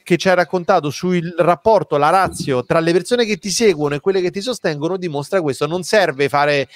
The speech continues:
i numeri della web star, serve essere autentico con le persone,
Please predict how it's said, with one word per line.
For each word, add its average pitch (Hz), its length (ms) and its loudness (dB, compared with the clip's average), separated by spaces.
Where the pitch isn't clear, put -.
i 160 120 -6
numeri 170 320 0
della 147 220 2
web 139 220 2
star, 110 440 -2
serve 196 360 2
essere 175 280 2
autentico 196 800 0
con 127 140 -10
le 123 100 -4
persone, 180 640 0